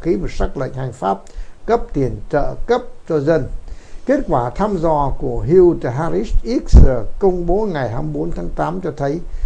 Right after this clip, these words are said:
sáu mươi tám phần trăm ủng hộ hành động của Tổng thống, ba mươi hai phần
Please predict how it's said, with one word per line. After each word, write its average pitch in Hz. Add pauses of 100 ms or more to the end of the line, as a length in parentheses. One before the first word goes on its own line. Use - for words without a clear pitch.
(120)
sáu 180
mươi 214
tám 185
phần 135
trăm 160
ủng 117
hộ 139
hành 120
động 131
của 113
Tổng 104
thống, 139 (500)
ba 180
mươi 175
hai 208
phần 160